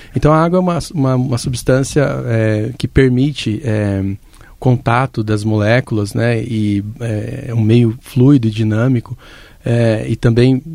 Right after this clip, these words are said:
é, apesar de ser compostas por três átomos, três elementos, né, é, dois tipos de elementos, hidrogênio e oxigênio, né, ela é,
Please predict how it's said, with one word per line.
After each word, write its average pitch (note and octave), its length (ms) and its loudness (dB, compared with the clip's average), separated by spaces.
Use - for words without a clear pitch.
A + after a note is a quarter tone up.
é, B2+ 240 -6
apesar B2+ 460 2
de B2 80 -4
ser A#2 460 0
compostas A2 580 -2
por G#2+ 260 -2
três A#2+ 440 2
átomos, A2+ 340 0
três G#2+ 220 0
elementos, G#2+ 540 0
né, G#2 260 0
é, G#2 80 -2
dois A#2+ 300 2
tipos D#3 320 -4
de G#2 40 -2
elementos, G#2+ 380 -2
hidrogênio G#2+ 420 0
e G#2 40 0
oxigênio, A2 500 -2
né, A#2+ 180 -2
ela A#2+ 140 4
é, A2+ 60 2